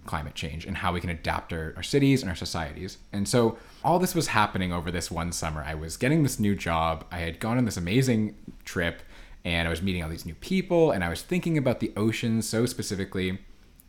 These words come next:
And then I was, I was thinking about how our societies and our climate is changing and how we have to adapt to this. You know, that seed of kelp and oysters had been planted there.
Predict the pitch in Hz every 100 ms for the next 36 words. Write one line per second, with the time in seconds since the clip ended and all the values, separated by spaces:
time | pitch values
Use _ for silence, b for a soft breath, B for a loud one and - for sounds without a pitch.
0 | - 107 117 120 104 - 101 92 147 143
1 | 131 117 - 120 113 - - - - -
2 | - - - 87 87 95 90 78 - 113
3 | 113 107 104 - - - 92 - 139 147
4 | 139 104 85 92 92 82 87 90 - 76
5 | - - B B B B 127 98 95 -
6 | - 165 180 151 117 - 113 113 - 95
7 | - - 95 - 143 156 - 101 98 87
8 | 87 85 110 131 147